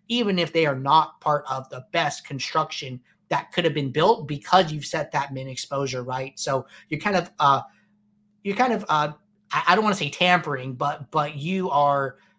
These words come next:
you know, affecting the outputs that the sim-, that the Saber Sim simulator wanted to give you, right? So I think that way is very aggressive here. Uh, another way that I kind of like more than that, which is, uh,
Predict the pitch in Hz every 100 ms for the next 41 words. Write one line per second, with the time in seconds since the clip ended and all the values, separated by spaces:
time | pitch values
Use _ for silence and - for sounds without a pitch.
0 | _ 147 160 143 135 - - 190 190 170
1 | 151 139 143 147 175 170 165 139 - 147
2 | 143 135 - _ - - 190 185 175 147
3 | 139 143 135 135 _ - 170 170 160 165
4 | 156 131 170 170 156 147 135 143 151 147
5 | 131 147 139 127 127 117 127 131 - 147
6 | 135 - - 190 202 165 175 175 147 127
7 | 135 151 156 151 151 151 165 160 160 151
8 | 151 - _ _ - 143 - 165 185 233
9 | 302 262 170 143 147 147 151 147 143 135
10 | 160 160 139 - _ 135 127 151 175 -
11 | 147 139 143 160 170 170 170 175 _ 147
12 | 160 156 147 - 139 131